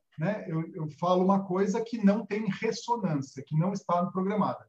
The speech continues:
Então, é muito simples. A partir daí, ah, eu simplesmente testo. Eu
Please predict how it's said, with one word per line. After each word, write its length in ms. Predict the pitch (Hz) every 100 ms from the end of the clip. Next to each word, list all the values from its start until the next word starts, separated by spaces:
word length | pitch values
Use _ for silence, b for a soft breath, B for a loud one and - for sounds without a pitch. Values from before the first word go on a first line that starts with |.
| _ b b - -
Então, 140 | 220
é 40 |
muito 160 | 240 254
simples. 480 | - 233 196 156 131
A 60 | 147
partir 300 | 160 233 190
daí, 440 | 156 143 240 - - _ _ _ _ _ _ _ _ b b b
ah, 560 | 156 165 170 170 165 -
eu 100 | 185
simplesmente 640 | - 196 196 190 196 - -
testo. 460 | 185 156 - 156 -
Eu 220 | 156